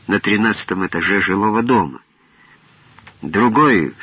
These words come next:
вставляли в нос металлические трубки и тушили о ладонь недокуренные сигареты. Но, пожалуй, всех превзошли бандиты, требовавшие у похищенного коммерсанта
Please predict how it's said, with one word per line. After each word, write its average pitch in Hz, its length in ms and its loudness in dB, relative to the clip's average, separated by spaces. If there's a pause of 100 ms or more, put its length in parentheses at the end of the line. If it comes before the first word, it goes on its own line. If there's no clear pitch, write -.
вставляли 117 560 0
в 92 140 -4
нос 117 320 -2
металлические 104 680 -2
трубки 139 400 -2
и 113 80 4
тушили 117 720 0
о 95 120 0
ладонь 107 540 0
недокуренные 107 680 0
сигареты. 101 540 -6 (3000)
Но, 82 200 -6
пожалуй, 90 680 0 (280)
всех - 520 -2
превзошли 104 600 0
бандиты, 87 580 -2
требовавшие 107 760 0
у 87 100 -2
похищенного 101 680 -2
коммерсанта 82 800 -4